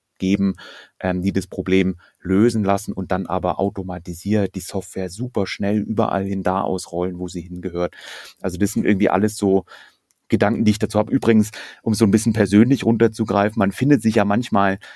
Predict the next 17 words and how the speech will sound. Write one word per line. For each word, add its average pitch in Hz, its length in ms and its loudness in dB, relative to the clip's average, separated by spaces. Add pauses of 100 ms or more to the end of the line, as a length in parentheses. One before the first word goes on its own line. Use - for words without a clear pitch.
(140)
entweder 113 420 4
wieder, 110 340 2
weil 101 120 2
man 101 180 2
Bewertungen 101 580 2
im 110 60 -2
Internet 107 380 0
liest 101 420 -2
oder 92 220 0 (280)
irgendwelche 98 400 -2
Twitter-Posts 113 880 0
oder 104 200 0
so 104 160 0
über 98 160 0
irgendwelche 101 400 0
Unternehmen. 107 680 2 (440)
Ähm, 98 400 0